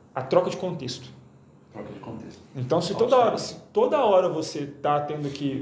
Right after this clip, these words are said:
Speaker 1: variar aquele contexto, por mais que você, na hora que você está com o seu tempo ativo, tem uma produtividade alta, o tempo que você está procurando as pontas pra você fazer as conexões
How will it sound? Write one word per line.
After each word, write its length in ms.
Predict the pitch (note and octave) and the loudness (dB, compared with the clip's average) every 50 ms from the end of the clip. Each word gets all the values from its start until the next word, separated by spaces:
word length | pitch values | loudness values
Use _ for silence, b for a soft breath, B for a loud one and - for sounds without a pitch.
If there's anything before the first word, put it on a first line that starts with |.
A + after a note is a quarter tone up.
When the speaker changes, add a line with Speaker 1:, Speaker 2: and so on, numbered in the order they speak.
| C3 B2+ | -6 -4
Speaker 1:
variar 580 | B2 C#3+ C#3+ D3 C#3+ C#3+ C3+ C#3 D3+ E3+ G3+ | 0 4 4 4 4 4 4 2 2 2 0
aquele 320 | A3 G#3+ - G#3 F3+ E3+ E3+ | -2 -4 -4 -4 -4 -4 -6
contexto, 880 | - E3+ D#3 D3 C3+ C#3 - D#3 F#3+ G#3 G#3 - - - - - B B B B B B B B B B | -6 -6 -8 -8 -8 -8 -6 -6 -6 -6 -6 -8 -10 -14 -18 -20 B B B B B B B B B B
por 120 | - D#3 D3+ | -2 0 2
mais 240 | D#3+ G3 A#3 B3 - | 4 4 2 2 -2
que 140 | - A#3+ | -4 -4
você, 480 | A3 G#3 A3+ A3+ G#3+ A3 - - F3 D3+ | 0 4 4 4 4 2 0 -2 -2 0
na 80 | D3 D3 | 2 0
hora 80 | D#3+ E3+ | 0 0
que 140 | - D#3+ | -2 -4
você 280 | D3 D#3 D3+ - - D#3+ | -4 -4 -4 -6 -6 -8
está 280 | D#3 D3 - - D3 C#3 | -8 -6 -4 -2 -2 -2
com 140 | C3+ C#3+ D3 | -2 -4 -4
o 20 | |
seu 160 | - - D#3+ | -6 -6 -6
tempo 300 | D#3 D#3+ D#3 D3 - E3+ | -8 -8 -8 -2 0 2
ativo, 560 | E3 E3 E3 - - - A3 B3 C#4 G3+ F#3 - | 2 2 0 -2 -4 -2 -2 -2 -2 -2 -2 -4
tem 80 | F3+ | -4
uma 40 | E3 | -4
produtividade 460 | - D#3+ C#3+ - D3 C#3 C3 - B2+ | -4 -6 -4 -2 0 0 0 0 0
alta, 420 | C3 D#3+ G3 G#3 G3 - - - - - B B B B B B B B B | 0 2 0 0 -2 -4 -6 -10 -10 -12 B B B B B B B B B
o 80 | - C#3 | -8 -4
tempo 240 | C#3 F#3 G3+ G3+ - | 0 0 0 0 -2
que 80 | A3 | -2
você 180 | G#3+ G#3 G#3 G3+ | -2 -2 -2 -2
está 200 | G3 - - F3 | -2 -2 -2 -2
procurando 1120 | - - - G3+ G#3 G#3 G#3 A3 G3+ F3 E3 F#3 G3+ A3 B3 G#3+ G#3 G3+ F3 D#3 - - - - - | -2 2 4 6 6 6 4 2 2 4 4 2 0 -2 -4 -4 -2 -2 -2 -2 -4 -6 -10 -14 -10
as 300 | - - D3+ C#3 - - | -6 -4 -4 -4 -4 -6
pontas 400 | - - - F#3+ A3 A3 G#3+ - | -6 -4 -2 -2 -2 -2 -4 -4
pra 120 | - D#3+ | -4 -4
você 200 | C#3 - - C#3 C#3 - B B B B - | -4 -4 -4 -6 -8 -10 B B B B -8
fazer 180 | - C#3 C3 D#3 | -4 -2 -2 -2
as 60 | D#3 | -2
conexões 880 | C3+ C#3+ C#3 C3+ C3+ C3 - - D3+ F3 G#3+ A3+ G#3+ - - - - | -4 -4 -6 -6 -6 -6 -8 -6 -4 -4 -2 -2 -2 -4 -6 -10 -12